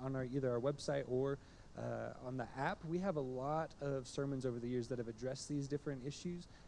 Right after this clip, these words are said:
Um, so if you're interested, you can go and look there. Um, in addition to that, um, we have all of the emails of our panelists today up there, so if you have further questions, feel free, uh, to send them their way. And then I would just like to end with a, a prayer for us today,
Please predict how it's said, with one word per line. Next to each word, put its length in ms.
Um, 200
so 100
if 120
you're 100
interested, 500
you 100
can 180
go 400
and 160
look 140
there. 240
Um, 280
in 120
addition 480
to 140
that, 260
um, 140
we 120
have 180
all 200
of 100
the 80
emails 640
of 120
our 140
panelists 500
today 300
up 120
there, 120
so 140
if 100
you 60
have 100
further 220
questions, 500
feel 160
free, 260
uh, 100
to 120
send 340
them 300
their 200
way. 360
And 100
then 200
I 40
would 120
just 140
like 180
to 200
end 320
with 160
a, 180
a 40
prayer 280
for 60
us 140
today, 220